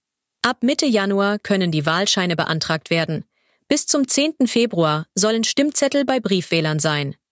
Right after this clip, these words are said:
Der Wahlleiter rät, Briefwahlunterlagen sofort prüfen und abschicken.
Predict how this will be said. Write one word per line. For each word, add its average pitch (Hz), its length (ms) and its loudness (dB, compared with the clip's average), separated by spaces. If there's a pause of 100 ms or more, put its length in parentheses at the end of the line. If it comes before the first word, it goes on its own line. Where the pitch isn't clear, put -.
(560)
Der 165 140 0
Wahlleiter 214 520 0
rät, 202 340 -2 (480)
Briefwahlunterlagen 220 1040 2
sofort 220 440 0
prüfen 277 540 0
und 269 200 0
abschicken. 151 600 -2